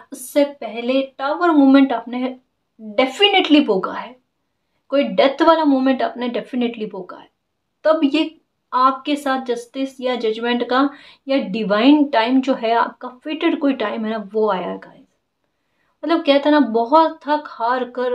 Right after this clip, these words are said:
अपनी बहुतों कोशिश करने के बाद में, जी जान लगाने के बाद में कोई यहाँ तक पहुँचा है। स्पेशली मैं एक बात कह दूँ कि एक होता है ना कि कोई बंदा मंजिल तक पहुँच जाता है,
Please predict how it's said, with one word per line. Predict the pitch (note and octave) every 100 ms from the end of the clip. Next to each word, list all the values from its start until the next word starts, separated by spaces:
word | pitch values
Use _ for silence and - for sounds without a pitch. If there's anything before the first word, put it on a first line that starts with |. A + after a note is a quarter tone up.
| A#3+
अपनी | A3+ - B3 C4 C4 - _ _ -
बहुतों | A3+ C4+ C4+ E4+ -
कोशिश | C#4 C4+ C4+
करने | - A3+ A3+
के | A3+ A#3
बाद | A#3 G#3 A#3 A3+
में, | A3
जी | F#3 A#3+ A#3+
जान | - B3 D4+
लगाने | C4 G3 G3+ G#3
के | G#3+
बाद | G3+ G3 G3
में | - _ _ _ _ _ _ -
कोई | C4+
यहाँ | A#3+ F#3 A3+ C4+
तक | D4 -
पहुँचा | G#3 G3+ G#3
है। | G3 _ _ _ _ -
स्पेशली | B3 - C4+ D4+ D4+
मैं | D4
एक | C4+
बात | - - -
कह | G3+
दूँ | F3+ F#3+ G3 _ _ _ _ _ _ _ -
कि | D4+
एक | F#4
होता | B3 B3 C#4+
है | D4+
ना | D4+
कि | D4
कोई | C#4 C4+
बंदा | A3 A#3 B3 C4
मंजिल | G3+ G#3+ G#3+ E4+
तक | F4 E4+
पहुँच | D#4 B3+ C4
जाता | G#3+ F#3 G3
है, | F3+ E3+